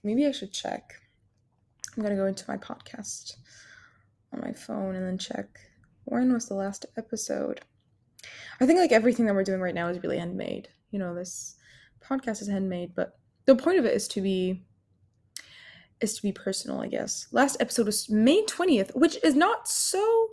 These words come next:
late. I thought my last episode was from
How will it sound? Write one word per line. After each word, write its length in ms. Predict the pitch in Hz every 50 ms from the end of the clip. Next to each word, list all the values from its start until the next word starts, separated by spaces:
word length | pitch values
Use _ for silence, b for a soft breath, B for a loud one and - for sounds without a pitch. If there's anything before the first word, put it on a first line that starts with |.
| -
late. 680 | 330 320 370 427 440 330 - - - _ - - - - _ _ _ _ _ _ _ _ _ _ _ _ _ _ _ _ -
I 80 | 254
thought 500 | 254 - - - 302 330 359 370 - - - _ _ _ -
my 160 | 240 240 247
last 220 | 247 254 269 262
episode 260 | 277 247 254 240 233 220
was 120 | 220 214
from 480 | - 214 208 202 196 196 190 185 -